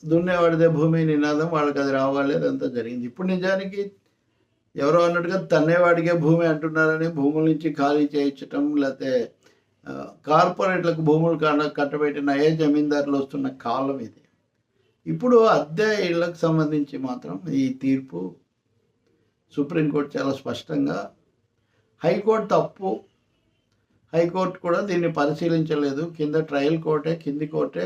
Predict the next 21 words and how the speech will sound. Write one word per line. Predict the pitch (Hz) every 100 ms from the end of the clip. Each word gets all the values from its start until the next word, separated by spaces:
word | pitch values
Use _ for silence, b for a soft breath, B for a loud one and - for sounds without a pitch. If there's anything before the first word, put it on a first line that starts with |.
| -
సరిగ్గా | 139 135 147
ఆలోచించి | 139 135 - 135 - -
వాళ్ళు | - 143 -
చెప్పారు. | 135 - - 156 - _ _ _ _ _ _
వాళ్ళు | 139 160 160
చెప్పిన, | 170 165 175 170 160 -
చేసిన | 160 160 160 156
నిర్ణయమే | 143 147 147 165 -
సరైందని | 143 139 143 143 139 165
సుప్రీంకోర్టు | 151 - 147 139 147 - 175 180 165 -
చెప్పింది. | 117 127 120 - - _ _ _ _ _ _ _ _ _ _ _ _ _ _ _ _ _ 160
చాలా | 156
సుదీర్ఘమైన | 147 143 165 165 165 160
తీర్పు | 156 170 170 165 160
కూడా | 156 143
ఉంది, | 131 135 -
ఆ | -
వివరాల్లో | 127 131 147 147 151
మనం | 143 135
ఇంకోసారి | 139 135 151 - 131 135 - - _ _ _ _ _ _ _ _ _ _ _ _ _ _ _ _ -
చెప్పుకుందాం. | 139 - 139 127 120